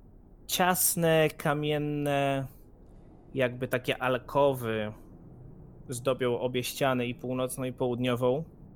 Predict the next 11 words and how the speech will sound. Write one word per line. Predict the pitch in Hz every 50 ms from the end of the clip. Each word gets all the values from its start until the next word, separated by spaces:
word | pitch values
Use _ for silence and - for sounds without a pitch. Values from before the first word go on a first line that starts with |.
| - -
I | - 143 147 147 - - - - - - -
wszędzie | - - - - 165 175 180 170 - 165 160
są | 147 - - - 151 147 147 147 147 143 143 139 143 131 - - - - - - - - - - - - - - - - - - - - - - - - - - - -
miejsca | - 143 139 139 139 139 135 135 139 131 - - - - 143 135 131
na | 131 131 127 127 127 123 123 - -
urny. | - 156 147 151 147 139 135 135 135 131 131 127 127 127 127 131 127 - - - - - - - - - - - - - - - - - - - - - - -
Jest | - - -
to | -
bardzo | 170 170 175 160 160 165
ciasne | 160 - 165 143 - - 147 127
pomieszczenie. | - 127 123 117 113 - - 135 117 104 95 78 62